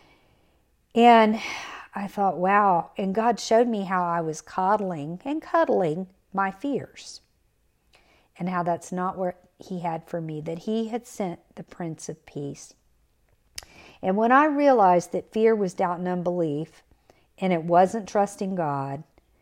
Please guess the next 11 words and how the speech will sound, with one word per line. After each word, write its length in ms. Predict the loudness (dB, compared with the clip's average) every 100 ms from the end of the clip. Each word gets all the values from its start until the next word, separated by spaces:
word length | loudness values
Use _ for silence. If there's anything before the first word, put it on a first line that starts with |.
| _ _ _ -12
and 220 | -8 -2
that 260 | 0 0 -2
was 120 | -10
sin, 560 | -10 -10 -8 -8 -10 -14 _ _ _
that 240 | -4 -2 -2
was 140 | -4
a 40 | -8
game 300 | -8 -10 -10
changer 400 | -12 -12 -12 -14
for 180 | -14
me. 280 | -14 -14 -18